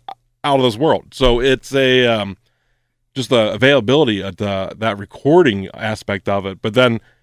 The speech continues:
how the radio ties into that. For early radio, you'd have, you know, a broadcast to be recorded, like with Rachmaninoff. He would do, play it live at, at Carnegie Music Hall here in Pittsburgh even,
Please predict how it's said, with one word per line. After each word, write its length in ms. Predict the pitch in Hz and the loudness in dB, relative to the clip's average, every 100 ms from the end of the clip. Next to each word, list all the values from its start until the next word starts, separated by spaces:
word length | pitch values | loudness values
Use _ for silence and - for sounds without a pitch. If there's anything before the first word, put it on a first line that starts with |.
| _ - | _ -2
how 80 | 120 | -2
the 80 | 107 | 2
radio 400 | 120 147 139 117 | 2 2 2 0
ties 340 | 113 120 110 | -2 -4 -4
into 160 | 127 127 | -4 -2
that. 220 | 113 107 - - | -2 -2 -8 -4
For 240 | 113 107 | -4 0
early 400 | 131 160 190 110 | 2 4 4 0
radio, 400 | 104 104 104 107 | -2 -2 -2 -4
you'd 260 | 110 117 117 | -4 -4 0
have, 320 | 117 107 - _ _ _ _ _ _ _ - | 0 -2 -6 _ _ _ _ _ _ _ -2
you 100 | 110 | 0
know, 140 | 95 | 0
a 140 | 104 95 | -4 -2
broadcast 880 | 107 120 123 127 127 120 - - _ _ | 2 2 0 0 0 -2 -4 -14 _ _
to 160 | - 131 | -6 -2
be 240 | 92 147 | 2 2
recorded, 640 | 135 113 147 170 95 - _ _ _ _ | 2 0 0 0 -2 -10 _ _ _ _
like 240 | 98 104 95 | -4 -4 -2
with 140 | 113 110 | 0 2
Rachmaninoff. 540 | 107 110 190 110 92 | 2 4 2 2 -2
He 100 | 104 | -6
would 180 | 101 90 | -8 -2
do, 160 | 113 | -2
play 220 | 113 117 131 | 0 0 2
it 80 | |
live 420 | 110 113 127 131 117 | 2 2 2 2 0
at, 120 | 113 - | -4 -6
at 320 | 110 113 - | -4 -4 -6
Carnegie 380 | - 127 120 123 | -2 -2 0 2
Music 320 | 131 117 104 | 2 0 -2
Hall 340 | 98 92 104 - _ _ _ | -4 -4 -6 -10 _ _ _
here 180 | 120 117 | 2 2
in 80 | 107 | 2
Pittsburgh 360 | 139 - 98 95 | 0 0 -6 -8
even, 280 | 90 98 | -8 -10